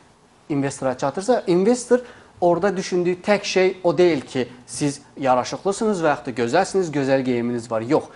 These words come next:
Onun tək düşündüyü şey odur ki, mən beş faiz, onun layihəsinin beş faizini alıb, tutalım, əlli min manat investisiya eləyirəmsə, qarşılığında mən o əlli mini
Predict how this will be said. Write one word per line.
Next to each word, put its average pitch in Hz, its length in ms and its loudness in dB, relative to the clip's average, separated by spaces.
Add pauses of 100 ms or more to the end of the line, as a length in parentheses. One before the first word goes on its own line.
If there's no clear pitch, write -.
(260)
Onun 175 200 4
tək 180 200 -2
düşündüyü 147 340 -2
şey 139 180 -2
odur 131 200 0
ki, 226 220 -2 (240)
mən 165 240 4 (200)
beş 147 280 4
faiz, 135 380 0 (220)
onun 139 280 -2
layihəsinin 131 640 0
beş 135 140 -2
faizini 123 360 -2
alıb, 123 300 0 (140)
tutalım, 135 300 0 (340)
əlli 139 200 0
min 143 140 0
manat 135 260 0
investisiya 135 540 -4
eləyirəmsə, 135 500 -2 (300)
qarşılığında 160 580 4
mən 175 220 6
o 170 80 6
əlli 156 260 6
mini 175 240 2